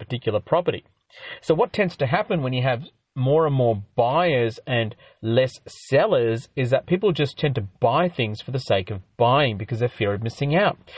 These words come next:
And as a result, that just drives up prices. So,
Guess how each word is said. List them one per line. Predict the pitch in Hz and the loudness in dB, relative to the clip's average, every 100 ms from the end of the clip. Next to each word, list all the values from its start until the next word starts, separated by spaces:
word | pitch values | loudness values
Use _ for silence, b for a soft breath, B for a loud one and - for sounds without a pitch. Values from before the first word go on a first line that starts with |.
| B B | B B
And | 147 | 2
as | 160 | 2
a | |
result, | 156 151 - | 2 2 2
that | 160 | 0
just | 160 151 - | 2 -2 0
drives | - 120 127 127 | 2 2 2 0
up | 131 | -2
prices. | - 127 156 190 110 - - _ _ _ _ _ _ _ - | -2 0 0 0 -10 -14 -20 _ _ _ _ _ _ _ -6
So, | - 190 | 0 2